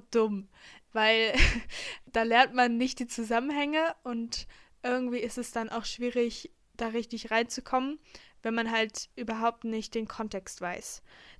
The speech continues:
Deswegen ist mein Tipp, fang irgendwo an, bei irgendeinem Buch, zum Beispiel beim Neuen Testament, einfach ganz am Anfang und lies dann Stück für Stück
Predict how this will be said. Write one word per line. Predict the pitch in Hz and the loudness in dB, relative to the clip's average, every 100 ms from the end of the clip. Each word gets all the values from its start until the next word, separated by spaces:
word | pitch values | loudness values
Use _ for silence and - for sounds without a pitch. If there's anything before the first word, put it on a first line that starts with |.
| - | 4
Deswegen | 262 - 294 285 285 | 4 4 2 2 0
ist | 277 | 2
mein | 254 254 | 4 2
Tipp, | 254 262 247 - - | 4 2 2 -2 -18
fang | - - 262 262 | -4 2 2 2
irgendwo | 247 277 269 226 | 2 2 0 -6
an, | - 240 254 269 277 - _ - | -6 -6 -6 -8 -12 -16 _ -4
bei | 233 233 | -2 0
irgendeinem | 254 247 226 | -2 -2 -2
Buch, | 302 311 | -2 -2
zum | - 233 | -6 -2
Beispiel | 233 233 - 226 214 220 - - - _ _ | -2 -2 -2 2 2 2 -4 -20 -20 _ _
beim | 240 240 | -2 -2
Neuen | 247 262 | -4 -6
Testament, | 277 254 240 254 269 - - | -8 -6 -4 -2 -2 -4 -6
einfach | 233 220 220 | -6 -6 -2
ganz | 269 262 240 | -2 -2 -6
am | |
Anfang | - 262 - 311 330 - - - - - | -8 -8 -4 -6 -6 -16 -20 -20 -20 -4
und | 247 233 | -2 0
lies | 262 - | 0 2
dann | - 233 240 | 4 4 2
Stück | - 269 262 | -2 -2 -2
für | - | -2
Stück | 247 - 247 240 | -2 0 -2 -2